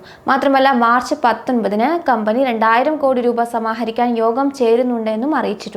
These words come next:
അനലിസ്റ്റ് മീറ്റിൽ സി എഫ് ഒ കമ്പനിയുടെ ഗ്രോത്തിന് അനുകൂലമായ കാര്യങ്ങളും പങ്കുവച്ചിരുന്നു. നാലാം പാദത്തിൽ ജെ എൽ ആറിന്റെ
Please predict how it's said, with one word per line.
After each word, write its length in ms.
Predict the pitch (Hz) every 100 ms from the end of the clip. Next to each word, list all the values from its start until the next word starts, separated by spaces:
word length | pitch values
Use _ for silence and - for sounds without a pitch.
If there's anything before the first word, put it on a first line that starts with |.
| 202 190 - - - - - - 330
അനലിസ്റ്റ് 400 | 370 440 453 330
മീറ്റിൽ 260 | 233 240 311 311
സി 120 | 262 285
എഫ് 160 | 294 240
ഒ 60 | 285 277
കമ്പനിയുടെ 420 | 240 247 269 294 240
ഗ്രോത്തിന് 440 | 254 269 277 311 -
അനുകൂലമായ 540 | 226 226 262 269 262 254 254
കാര്യങ്ങളും 400 | 220 208 214 254 285
പങ്കുവച്ചിരുന്നു. 640 | 240 208 196 - 202 196 - - - - 330
നാലാം 340 | 349 370 427 415
പാദത്തിൽ 400 | 302 233 214 285 311 240
ജെ 120 | 262 294
എൽ 120 | 330 320
ആറിന്റെ 340 | 320 311 311